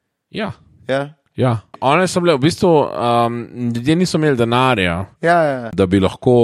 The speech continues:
Speaker 1: kupovali stvari.
Speaker 2: Ja.
Speaker 1: Imeli so pa s-, skile, ne?
Speaker 2: Ja.
Speaker 1: Imeli so sposobnosti, pa imeli so, recimo, razne manjše, ne vem, jajca, kakšno sušeno meso ali pa nekdo je znal nekaj razlati, karkoli.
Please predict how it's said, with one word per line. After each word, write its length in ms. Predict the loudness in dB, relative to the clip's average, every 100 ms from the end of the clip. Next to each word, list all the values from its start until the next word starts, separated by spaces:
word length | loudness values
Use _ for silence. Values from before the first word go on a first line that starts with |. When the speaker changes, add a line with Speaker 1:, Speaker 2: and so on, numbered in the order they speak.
| 2
Speaker 1:
kupovali 480 | -2 -2 0 0 -2
stvari. 360 | -6 -6 -6 -8 -12 -10
Speaker 2:
Ja. 200 | -6 -2
Speaker 1:
Imeli 220 | 0 0
so 160 | -2
pa 160 | -2 -2
s-, 140 | -2 -8 _
skile, 560 | -10 -8 -2 0 2 0 -6 -10
ne? 220 | -8 -2
Speaker 2:
Ja. 180 | 0 0
Speaker 1:
Imeli 180 | 0 -2
so 120 | -4
sposobnosti, 640 | -6 -2 -2 0 0 0
pa 140 | 0 0
imeli 240 | 2 2
so, 160 | 2 0
recimo, 340 | -2 0 2
razne 680 | 2 2 -2 -4 -2 -2 -2 -6 -14 -20 -8
manjše, 600 | -2 0 -2 -4 -4 -2
ne 100 | -4
vem, 220 | -4 -2
jajca, 720 | 0 0 0 0 -2 -2 0 2 2 0 -4
kakšno 400 | -6 -6 -4 -8 -8
sušeno 480 | -8 -4 0 0 0
meso 340 | -4 -2 0 2 2
ali 140 | 0 -2
pa 120 | -2
nekdo 240 | 0 0
je 60 | 0
znal 200 | -2 -4
nekaj 260 | -4 -4
razlati, 480 | -2 -2 -2 -2 -2
karkoli. 540 | -4 -6 -4 -2 -2